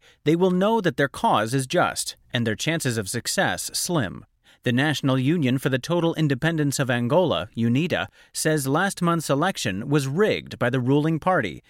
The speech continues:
and its former enemy in the country's civil war, the People's Movement for the Liberation of Angola, M P L A. unita has a case.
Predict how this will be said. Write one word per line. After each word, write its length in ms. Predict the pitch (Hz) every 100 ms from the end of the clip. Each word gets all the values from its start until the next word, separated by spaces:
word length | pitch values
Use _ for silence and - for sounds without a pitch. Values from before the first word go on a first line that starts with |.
| _ -
and 140 | 113
its 160 | 107 -
former 340 | 156 151 131 139
enemy 400 | 180 131 113 120
in 80 |
the 80 | 120
country's 420 | - 120 - 113
civil 300 | - 123 120
war, 400 | 123 165 104 87 -
the 80 | 120
People's 400 | 113 165 175 147
Movement 480 | 135 180 131 104 113
for 140 | -
the 80 | 156
Liberation 580 | 147 113 110 107 - 135
of 100 | 110
Angola, 540 | 110 123 170 117 67 - -
M 200 | 123 117
P 180 | 117 104
L 180 | 92 107
A. 300 | 127 82 - _ _ _ _ _ _ _ _ _ _ _
unita 460 | 156 180 226 220 185
has 380 | 135 180 113 101
a 40 |
case. 540 | - 139 92 - -